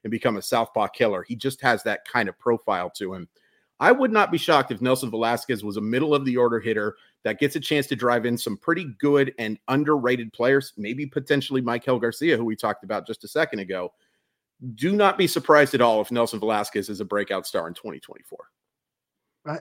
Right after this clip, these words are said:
Speaker 2: I had to look back and remember what that trade was, 'cause, you know, he was, like, kind of a guy that would, Nelson Velasquez being, um, a guy that would, like, pop in limited situations with the Cubs, and
Speaker 1: Mm-hmm.
Speaker 2: he got traded for Jose Cuas.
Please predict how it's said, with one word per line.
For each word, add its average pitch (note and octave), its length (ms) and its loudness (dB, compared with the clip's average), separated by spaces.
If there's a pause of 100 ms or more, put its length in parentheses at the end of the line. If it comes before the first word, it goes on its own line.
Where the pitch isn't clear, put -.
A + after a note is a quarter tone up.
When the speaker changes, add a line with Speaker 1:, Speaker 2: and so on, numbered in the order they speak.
Speaker 2:
I D3+ 60 2
had A3 100 2
to G3 80 2
look E3 260 0
back D#3 360 -2
and B2+ 260 -8 (100)
remember D3 400 2
what C#3 200 -2
that C#3 200 -2 (380)
trade D3 320 2
was, A#2+ 240 -6
'cause, A#2+ 340 -8
you F3 60 -4
know, D3 180 0
he F#3 120 2
was, A3 120 0
like, G#3+ 160 2
kind G#3 180 0
of F#3+ 60 0
a F3+ 60 0
guy D#3 200 4
that D#3+ 140 -2
would, C#3 260 -6 (1200)
Nelson D#3+ 360 0
Velasquez C3 500 -2
being, B2 400 -6
um, B2+ 320 0
a C#3+ 60 0
guy D3+ 160 4
that D3+ 100 0
would, C#3 100 -2
like, B2+ 180 -6
pop D3+ 340 0
in C#3 160 -6
limited C#3 340 -2
situations C#3 640 -4
with C3 120 -8
the A2+ 100 -8
Cubs, C3 720 -2
and B2+ 180 2
Speaker 1:
Mm-hmm. C3+ 200 2 (500)
Speaker 2:
he F3 80 4
got G3 160 2
traded G3+ 340 0
for D3 360 0 (240)
Jose F#3 360 0
Cuas. C#3 380 -2